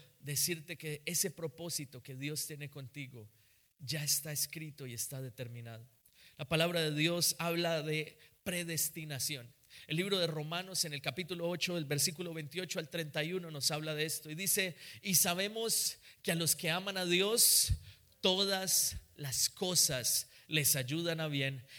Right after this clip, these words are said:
Esto es, a los que conforme a, ¿a qué?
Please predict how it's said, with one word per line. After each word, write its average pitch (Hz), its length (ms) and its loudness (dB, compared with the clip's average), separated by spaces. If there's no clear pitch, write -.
Esto 214 400 4
es, 175 200 0
a 170 60 0
los 160 160 -2
que 156 140 -8
conforme 190 580 -4
a, 220 320 0
¿a 139 160 -6
qué? 240 360 2